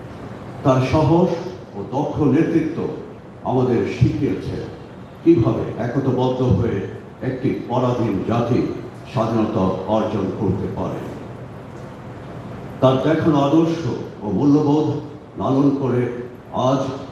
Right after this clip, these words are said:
বাংলাদেশ সেনাবাহিনী দেশের ভূখণ্ডের অতন্ত্র প্রহরীর ভূমিকা পালন করে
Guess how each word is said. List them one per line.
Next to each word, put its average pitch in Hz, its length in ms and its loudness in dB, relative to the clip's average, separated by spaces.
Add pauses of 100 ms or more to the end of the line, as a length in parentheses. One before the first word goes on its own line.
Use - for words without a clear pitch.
বাংলাদেশ 120 500 2 (100)
সেনাবাহিনী 123 960 2 (280)
দেশের 131 440 0
ভূখণ্ডের 113 640 2 (640)
অতন্ত্র 160 640 4 (160)
প্রহরীর 123 560 0 (240)
ভূমিকা 120 400 4
পালন 117 320 4 (100)
করে 151 420 4